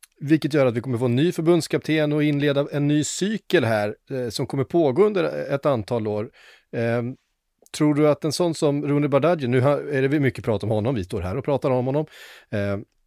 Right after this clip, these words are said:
och han är hypad och det kommer vara Champions League och så vidare. Eh,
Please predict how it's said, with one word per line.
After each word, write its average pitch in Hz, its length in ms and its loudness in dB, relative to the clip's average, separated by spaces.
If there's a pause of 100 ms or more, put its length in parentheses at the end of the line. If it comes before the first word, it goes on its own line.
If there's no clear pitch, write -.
(640)
och - 60 -4
han 120 120 2
är 117 220 2
hypad 123 420 0
och 117 60 0
det 113 120 0
kommer 117 160 -8
vara 107 100 -2
Champions 113 440 -4
League 127 540 -2
och 123 160 -6
så 135 100 -6
vidare. 117 480 0
Eh, 135 340 -10